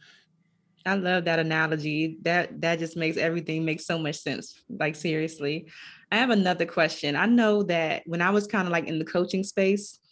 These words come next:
I always had to do enrollment calls, like, calling people on the phone and trying to get them to enroll in my courses and stuff like that. Is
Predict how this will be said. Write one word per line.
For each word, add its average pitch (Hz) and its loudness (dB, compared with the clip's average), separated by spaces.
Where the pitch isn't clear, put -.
I 180 4
always 202 4
had 196 0
to 190 0
do 170 0
enrollment 160 2
calls, 143 -2
like, 147 0
calling 196 2
people 196 4
on 180 2
the 175 2
phone 180 2
and 175 -2
trying 185 0
to 185 0
get 175 0
them 185 -2
to - 0
enroll 175 2
in 175 -2
my 151 0
courses 202 2
and 190 -4
stuff 190 -2
like 175 0
that. 175 0
Is 180 -2